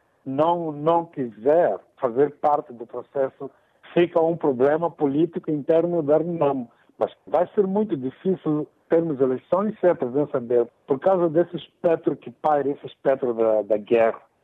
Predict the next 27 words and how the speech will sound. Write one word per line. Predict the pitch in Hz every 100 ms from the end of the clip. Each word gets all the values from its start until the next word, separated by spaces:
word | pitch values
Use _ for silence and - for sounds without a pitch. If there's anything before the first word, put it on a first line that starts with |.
| _ _ _
Por, | 127 113
que, | 120 110 98 120 107 _
por, | 123 117
por, | - 123
por | - 139
isso | 147 147
é, | 127 120 - - 131 139
é | 160
necessário | 160 143 127 - - 170 214 208 202 _ _ _ _ -
que, | 165 165 185 190 - _ _
o, | - 135 127
sejam | - 165 151
resolvidos | 147 135 123 120 135 175 156 160
os, | 131 - 139 131 131 120 _ _ _ -
esses | 160 -
problemas | - 131 135 147 143
políticos, | - 131 151 185 180 175 160 127
de |
modo | 143 160 165
a | 151
que | 131
se | 120 139 -
sanem | 160 160 160 147
também | 135 135 156 170 - _ _
os | 135 -
problemas | 131 127 160 165
militares. | 156 175 190 190 151 147